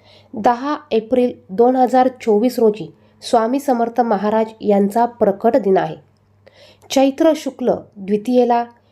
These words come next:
स्वामींचा प्रकट दिन साजरा केला जातो. याच दिवशी स्वामी महाराज आपल्या भूतलावर अवतरित झाले होते आणि आपल्या सर्व स्वामी भक्तांच्या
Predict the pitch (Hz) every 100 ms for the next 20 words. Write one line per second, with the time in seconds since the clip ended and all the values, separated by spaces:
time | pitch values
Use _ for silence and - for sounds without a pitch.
0 | _ - - 247 220 240 269 262 277 277
1 | 208 208 233 202 170 165 _ _ - 226
2 | 202 208 247 247 190 196 208 170 - -
3 | _ _ _ _ _ - 240 269 330 330
4 | 247 247 240 214 170 - - - 220 202
5 | 220 202 233 185 160 - 190 - 233 185
6 | 190 302 302 208 208 202 165 - _ _
7 | - 233 233 247 269 302 220 202 180 175
8 | 160 - 185 190 190 196 190 175 - _
9 | - - 269 269 294 269 233 202 196 190
10 | - 226 220